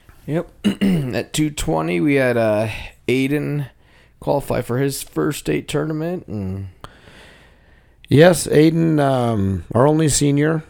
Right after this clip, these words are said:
Speaker 2: uh, out of our group, uh, on our team that qualified. Uh, so obviously we got a lot of, uh, state points coming back, as we mentioned, and,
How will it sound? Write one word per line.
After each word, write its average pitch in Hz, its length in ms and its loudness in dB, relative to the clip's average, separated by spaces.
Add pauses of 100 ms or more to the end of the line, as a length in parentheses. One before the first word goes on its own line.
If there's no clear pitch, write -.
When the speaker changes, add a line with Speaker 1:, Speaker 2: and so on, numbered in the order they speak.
Speaker 2:
uh, 101 340 0
out 120 160 0
of 110 140 0
our 110 200 2
group, 123 480 0
uh, 110 220 -2 (340)
on 113 100 0
our 117 140 0
team 135 540 -2 (120)
that 107 180 -2
qualified. 131 680 2 (600)
Uh, 85 580 0 (300)
so - 160 2
obviously 110 380 2
we 113 120 0
got 117 180 2
a 110 40 0
lot 117 280 2
of, 113 240 -2
uh, 104 220 0
state 127 340 -2
points 123 300 -2
coming 131 300 -2
back, 120 280 0
as 117 100 0
we 120 80 2
mentioned, 123 560 -2
and, 98 380 -2